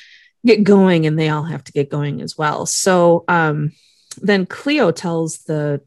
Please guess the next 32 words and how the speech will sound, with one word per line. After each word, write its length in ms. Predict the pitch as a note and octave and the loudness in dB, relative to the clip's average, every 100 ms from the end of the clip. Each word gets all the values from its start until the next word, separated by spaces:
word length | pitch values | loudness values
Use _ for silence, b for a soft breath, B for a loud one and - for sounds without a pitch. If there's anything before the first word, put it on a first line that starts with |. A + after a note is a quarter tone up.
| _ | _
Holt 320 | - F#3+ - | -8 -6 -6
guy, 300 | D3+ C#3+ C#3+ | -4 -2 0
the 120 | D#3+ | -2
sheriff 300 | D3+ D#3+ C#3+ | -4 -2 -4
guy, 200 | - C#3 | -6 -8
to 280 | C#3+ E3+ D#3+ D#3+ | -6 -2 -2 -2
grow 180 | - E3+ | -2 -2
some 140 | D3+ | -2
balls 420 | C#3 D3 C#3 C#3 | -6 -8 -8 -8
and 120 | D#3 C#3 | -8 -8
stand 200 | D3 C#3+ | -6 -6
up 120 | - | -6
for 100 | D#3 | -4
himself. 460 | C#3+ - C#3 - - | -4 -4 -8 -8 -2
Well, 240 | F3+ - B B B | -2 -2 B B B
apparently, 800 | - - - D5+ C#5+ - F3+ E3+ - | -18 -16 -10 -6 -4 -2 0 0 2
Ma'am 560 | F#3 B3 F4 F#3 D#3+ | 4 6 4 2 0
has 320 | D#3 - E3+ - | -2 -2 -4 -4
told 340 | - C#4 A#3 | -8 -4 -2
them 220 | D3+ C#3 C#3 | -2 -4 -6
to 100 | C3+ | -8
stand 580 | - - E3 E3+ F3 D#3+ | -8 -4 -2 0 0 -2
down. 540 | C3+ A2 G#2+ - B2+ _ | -4 -8 -14 -18 -20 _
So 180 | - D4+ | 0 4
then 160 | F#4+ | 6
Waverly 400 | D4 C4 B3 A3+ | 6 6 6 4
and 100 | G3 | 4
Hot 220 | E3+ E3+ | 2 -2
come 220 | - D#3 D3 | -4 -4 -2
in, 260 | D3 D3 - | -2 -4 -4
and, 500 | E3+ D3+ D3+ D#3 - - | -2 -2 -2 -4 -8 -8
um, 480 | D#3+ D3+ C#3 C#3 D3 | -4 -4 -4 -6 -10